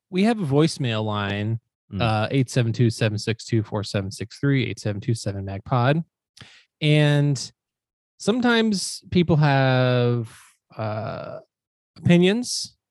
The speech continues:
Speaker 1: about the show. They share them with us. You can email us too. You can
Speaker 2: Mm-hmm.
Speaker 1: email us your voicemails through a voice memo. Um, and <laughs> let's, uh, let's go to Mickey,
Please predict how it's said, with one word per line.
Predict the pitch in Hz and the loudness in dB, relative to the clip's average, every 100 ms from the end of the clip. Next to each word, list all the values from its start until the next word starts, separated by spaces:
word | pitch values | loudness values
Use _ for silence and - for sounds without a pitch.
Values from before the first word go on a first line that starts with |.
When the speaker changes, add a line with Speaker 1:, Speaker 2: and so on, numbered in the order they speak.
| _ 135 | _ -2
Speaker 1:
about | 120 117 117 117 - - | 0 2 2 0 -4 -8
the | 139 | -6
show. | 127 196 190 190 - _ _ _ _ | 0 2 4 4 0 _ _ _ _
They | - | -4
share | - 185 | 2 4
them | 185 | 6
with | 180 | 4
us. | 175 175 - - | 2 2 -2 -8
You | 107 | -12
can | 110 | -4
email | 156 165 160 156 | 2 4 6 4
us | 139 | 2
too. | - 151 147 143 131 _ _ _ | 2 4 6 4 0 _ _ _
You | 107 | -10
can | 113 | -8
Speaker 2:
Mm-hmm. | 120 | -2
Speaker 1:
email | 123 123 120 | 0 2 0
us | 117 | -2
your | 113 | -2
voicemails | 117 113 - 120 113 113 | -2 -2 -2 -4 -2 -4
through | - 98 | -6 -6
a | |
voice | 101 98 | -6 -4
memo. | 143 135 135 127 - - - _ _ _ - | 0 2 2 0 -4 -14 -20 _ _ _ -6
Um, | 135 139 143 143 143 147 147 - _ _ _ - | -2 2 2 0 -2 -2 -4 -6 _ _ _ -2
and | 170 175 175 175 175 - - - | 0 2 0 0 -2 -4 -8 -4
<laughs> | 156 - _ _ - - _ _ _ 190 | -4 -4 _ _ -20 -20 _ _ _ -4
let's, | 185 | 0
uh, | 233 220 | 2 4
let's | 208 214 | 2 0
go | 285 | 2
to | 269 | 4
Mickey, | 240 196 - 123 107 113 | 4 4 4 -2 -4 -6